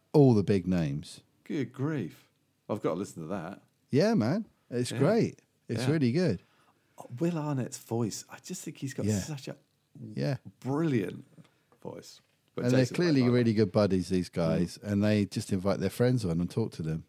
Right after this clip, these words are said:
Speaker 2: Yeah.
Speaker 1: So,
Speaker 2: Wow.
Speaker 1: and it's been running for ages, and I was like, "How did I never hear about this before?"
Speaker 2: Yeah. I've never heard of it.
Speaker 1: Um,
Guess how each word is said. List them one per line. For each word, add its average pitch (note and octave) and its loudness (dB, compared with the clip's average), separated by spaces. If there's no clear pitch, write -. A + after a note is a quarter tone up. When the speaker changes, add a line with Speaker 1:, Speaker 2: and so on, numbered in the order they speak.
Speaker 2:
Yeah. G#2 -4
Speaker 1:
So, - -2
Speaker 2:
Wow. E2+ -8
Speaker 1:
and A#2 2
it's C3 -2
been E3+ 0
running G3+ 4
for B2 2
ages, D3+ 2
and G#2+ 2
I G#2+ 2
was G#2+ -2
like, D3+ -2
"How D4 0
did D4+ 2
I G3+ 2
never D#3+ 4
hear D3+ 4
about A2 0
this F#2 -4
before?" - -4
Speaker 2:
Yeah. - -8
I've A3+ -6
never A3 -2
heard A2 4
of A2 2
it. - 2
Speaker 1:
Um, A2 -2